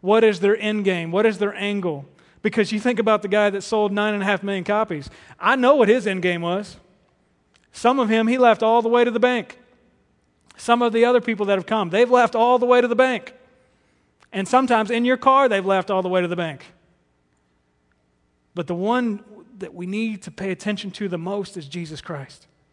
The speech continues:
He is the Messiah. Not a Messiah, he is the Messiah.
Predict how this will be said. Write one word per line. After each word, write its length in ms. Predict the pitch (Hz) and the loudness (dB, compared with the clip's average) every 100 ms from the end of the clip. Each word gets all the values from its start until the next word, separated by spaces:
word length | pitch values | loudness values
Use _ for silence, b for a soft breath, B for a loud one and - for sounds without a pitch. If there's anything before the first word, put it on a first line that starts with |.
| _ _ _ _ | _ _ _ _
He 200 | 233 233 - | -2 -2 2
is 220 | 214 190 | 2 2
the 240 | 151 233 240 | -2 -2 -2
Messiah. 540 | 202 - 180 151 139 143 _ _ _ - | -2 -4 -6 -6 -8 -16 _ _ _ 0
Not 240 | 220 226 | 0 2
a 140 | 240 | 0
Messiah, 400 | 233 180 190 180 | -2 -2 0 0
he 140 | 156 220 | 0 0
is 180 | 196 160 | -2 -4
the 240 | 226 214 | -4 -4
Messiah. 440 | 175 - 143 127 | -6 -10 -14 -14